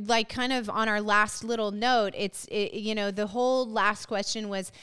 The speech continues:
how do you feel women play a role in or against this confidence or this insecurity? And, um, I, it's interesting because we've,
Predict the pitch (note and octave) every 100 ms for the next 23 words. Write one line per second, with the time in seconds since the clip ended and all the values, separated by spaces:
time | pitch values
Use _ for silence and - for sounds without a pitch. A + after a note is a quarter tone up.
0 | - - B3 A#3+ A#3 A3+ G3 G#3 G#3+ G#3
1 | - G3 F#3 G3 G#3 G3+ - G3+ G#3 G3+
2 | F#3+ G3+ G3 - - F#3+ - G3+ G3 G3+
3 | G3 - G3+ G3 F#3+ F3+ F3 - F3+ G3
4 | F#3 F3 - - - - A#3 A3+ A3+ A3+
5 | G#3+ G#3+ G#3+ G#3+ G3+ F#3+ F3 E3 _ _
6 | _ _ _ _ _ _ _ - - _
7 | A3+ A#3+ C4 C#4+ C#4+ C#4 B3+ C4+ B3 D#4
8 | D4+ C4+ C4 A3 A3 G#3+ A#3